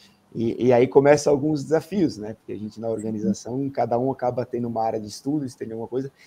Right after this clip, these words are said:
e como isso forma na organização. E aí como que se, a organização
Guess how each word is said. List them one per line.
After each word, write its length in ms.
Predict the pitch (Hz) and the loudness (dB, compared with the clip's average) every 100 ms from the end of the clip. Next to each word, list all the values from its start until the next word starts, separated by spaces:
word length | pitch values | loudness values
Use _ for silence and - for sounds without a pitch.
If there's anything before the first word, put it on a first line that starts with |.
| _ | _
e 60 | 135 | 0
como 320 | 170 175 156 | 0 2 0
isso 200 | - - | -2 -8
forma 580 | - 123 127 120 110 104 | -4 6 6 6 0 -2
na 80 | |
organização. 640 | 101 98 104 95 98 - 92 _ _ - | -2 -2 -4 -4 -12 -12 -16 _ _ 0
E 80 | 160 | 4
aí 100 | 180 | 4
como 300 | 196 202 208 | 4 0 -2
que 140 | 180 | -6
se, 340 | - - 165 - _ - | -8 -8 -8 -10 _ -6
a 60 | 120 | -2
organização 1000 | 117 127 139 135 131 117 - 151 156 | -2 0 0 0 -4 -6 -6 -6 -6